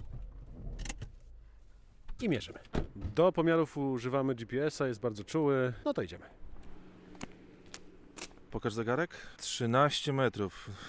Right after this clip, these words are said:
Speaker 2: Bez szans na reakcję. Na szczęście to przykład hipotetyczny, oby nigdy nie zdarzył się na drodze.
Speaker 1: Sytuacja nieco inna. Auto przed nami ma włączone światła do jazdy dziennej.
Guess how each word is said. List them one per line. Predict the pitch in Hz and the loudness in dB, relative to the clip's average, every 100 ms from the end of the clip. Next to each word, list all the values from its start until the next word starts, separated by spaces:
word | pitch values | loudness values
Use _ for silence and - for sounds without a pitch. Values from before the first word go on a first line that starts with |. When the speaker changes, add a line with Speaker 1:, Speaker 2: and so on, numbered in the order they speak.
| - | -12
Speaker 2:
Bez | 92 131 147 - | 0 4 4 4
szans | - 127 117 | 2 2 2
na | 127 120 | 2 4
reakcję. | 117 95 - - 80 - | 6 6 2 -8 -10 -6
Na | 113 | -2
szczęście | 117 135 120 - | 0 0 -2 -2
to | 120 | -4
przykład | - - 110 - | -4 -2 -2 -2
hipotetyczny, | - 147 135 107 123 110 123 | -2 0 0 0 0 0 0
oby | 107 104 | 2 2
nigdy | 120 156 131 | 2 2 4
nie | 120 101 | 4 4
zdarzył | 92 85 78 | 2 0 -4
się | - | -8
na | 78 78 | -10 -10
drodze. | 76 - - - - - - - - - - - - | -12 -14 0 10 10 10 2 0 6 8 6 -4 -4
Speaker 1:
Sytuacja | - 160 143 147 - 127 | 0 2 4 4 4 2
nieco | 139 - 117 | 2 0 -2
inna. | 107 110 120 165 202 - | -2 -2 0 0 0 -4
Auto | - 160 151 | 0 0 0
przed | 123 127 117 | -2 -2 0
nami | 131 123 117 | 0 0 0
ma | 117 113 | 0 -2
włączone | 120 139 151 143 - 180 139 | 0 4 4 4 4 4 2
światła | - - 135 - 160 | 0 0 0 0 -2
do | 135 | 0
jazdy | 135 120 113 104 113 | 2 2 -2 -4 -6
dziennej. | 110 143 139 101 85 78 | -2 0 2 0 -6 -12